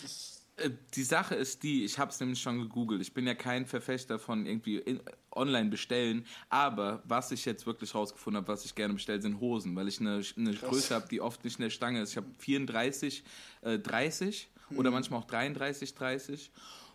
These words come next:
Speaker 2: Und das gibt's halt super selten im Laden.
Speaker 1: Mhm.
Speaker 2: Und jetzt hab ich aber auch schon, äh, nach Leinenhosen geguckt, weil ich da auch Bock drauf hab.
Speaker 1: Ja.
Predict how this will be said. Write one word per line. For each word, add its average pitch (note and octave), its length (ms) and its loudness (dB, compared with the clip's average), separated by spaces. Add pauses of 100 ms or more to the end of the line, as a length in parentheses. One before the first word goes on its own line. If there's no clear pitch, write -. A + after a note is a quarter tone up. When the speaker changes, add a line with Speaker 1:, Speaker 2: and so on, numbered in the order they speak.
Speaker 2:
Und C3+ 280 2
das B2+ 180 4
gibt's - 300 -2
halt G#2+ 180 2
super G#2+ 240 0
selten F#2+ 320 0
im F#2 100 0
Laden. F2+ 420 2
Speaker 1:
Mhm. - 40 -6
Speaker 2:
Und A#2 220 2
jetzt B2+ 180 0
hab C#3 140 0
ich C#3 100 -4
aber C3 200 0
auch D3 160 0
schon, C3+ 320 0 (180)
äh, - 60 -6 (120)
nach A#2 320 0
Leinenhosen A#2+ 760 2
geguckt, F#2+ 220 -4
weil G2+ 80 2
ich G2+ 120 -4
da - 100 0
auch - 220 -4
Bock - 300 -2
drauf G#2 280 -2
hab. A2 200 -2
Speaker 1:
Ja. C3 160 -2